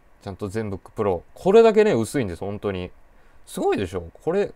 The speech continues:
これで、あの、ディスクトップ版のジーピーユー積めるっていうのはね、なかなかないですよ。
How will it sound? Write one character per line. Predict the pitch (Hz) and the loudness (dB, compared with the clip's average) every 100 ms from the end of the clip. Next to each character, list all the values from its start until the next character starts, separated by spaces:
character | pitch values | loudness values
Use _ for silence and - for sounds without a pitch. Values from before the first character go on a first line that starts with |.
| - | -8
こ | 180 | 0
れ | 214 | 2
で、 | 233 220 107 - _ _ - - - - | 2 0 -2 -10 _ _ -20 -20 -20 -14
あ | - 107 | -6 -4
の、 | 98 | -4
デ | 110 | -4
ィ | |
ス | - | -4
ク | - | -2
ト | |
ッ | 180 | -2
プ | 175 | 0
版 | 185 | 0
の | 180 | 0
ジ | 120 156 | -2 -6
ー | |
ピ | - | -2
ー | 196 | 0
ユ | |
ー | 123 | 0
積 | - | -2
め | 98 101 | -4 -4
る | |
っ | 104 | -4
て | - 95 | -10 -8
い | |
う | 90 | -6
の | 85 | -6
は | 85 | -6
ね、 | 85 82 - - - - | -8 -10 -16 -20 -20 -20
な | - | -10
か | 175 | -8
な | 180 | -2
か | 175 | -2
な | 165 | -2
い | 226 | -6
で | 87 | -8
す | - | -12
よ。 | - | -20